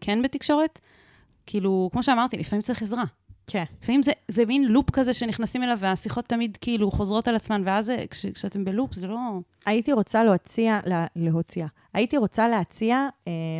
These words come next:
Speaker 2: פשרה בין, אה, טיפול ללא טיפול בכלל,
Speaker 1: או.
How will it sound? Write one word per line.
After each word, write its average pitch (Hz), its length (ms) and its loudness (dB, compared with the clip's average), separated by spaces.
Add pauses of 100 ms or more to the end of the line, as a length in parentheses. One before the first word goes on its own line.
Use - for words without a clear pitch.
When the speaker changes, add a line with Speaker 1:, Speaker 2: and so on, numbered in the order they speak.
(280)
Speaker 2:
פשרה 156 460 0 (540)
בין, 196 220 2
אה, 180 160 2
טיפול 190 380 6
ללא 165 180 4
טיפול 165 340 -2
בכלל, 160 440 -4 (140)
Speaker 1:
או. 190 160 2